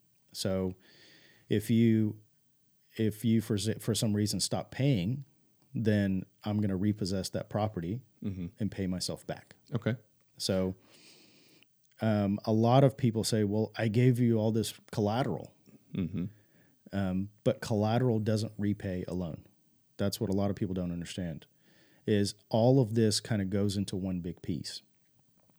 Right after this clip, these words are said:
Speaker 1: Um, but my property is worth five times more than my loan amount. That's great. But we're not in the business to sell real estate. We're in the business to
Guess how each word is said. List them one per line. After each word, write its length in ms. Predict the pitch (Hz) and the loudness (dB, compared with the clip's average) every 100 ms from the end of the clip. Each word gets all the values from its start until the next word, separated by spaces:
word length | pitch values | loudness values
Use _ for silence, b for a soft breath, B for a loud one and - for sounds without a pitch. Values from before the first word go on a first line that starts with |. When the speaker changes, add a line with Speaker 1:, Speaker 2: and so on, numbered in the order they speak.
| _ _ _ | _ _ _
Speaker 1:
Um, 340 | 113 104 101 92 b b b b b b 110 | -2 0 0 -4 b b b b b b -2
but 380 | 110 107 - _ _ - | 2 2 -2 _ _ -2
my 180 | 120 | 0
property 380 | 104 139 127 131 | 4 4 6 4
is 120 | 113 | 4
worth 220 | 127 113 107 | 4 2 0
five 280 | - 113 | 0 0
times 300 | 110 110 101 | 0 -2 -2
more 180 | 113 113 | -2 0
than 120 | 101 | -2
my 80 | 90 | -2
loan 220 | 90 120 | -2 -4
amount. 260 | 110 69 - _ _ _ _ - | -4 -6 -14 _ _ _ _ -16
That's 200 | - - | -14 -10
great. 380 | - 147 87 - _ _ _ _ | -2 0 0 -4 _ _ _ _
But 140 | 107 | -4
we're 160 | 104 113 | 0 0
not 200 | 117 107 | 2 2
in 60 | 104 | 0
the 40 | |
business 420 | 98 107 107 98 | 0 0 -2 -6
to 60 | - | -4
sell 220 | - 90 | -4 -2
real 220 | 92 147 | -2 -2
estate. 320 | 123 - 78 - | -2 -6 -10 -8
We're 100 | 113 | -4
in 60 | 98 | -2
the 60 | 95 | 0
business 360 | 104 107 95 | -2 -4 -10
to 280 | - 95 87 | -8 -8 -8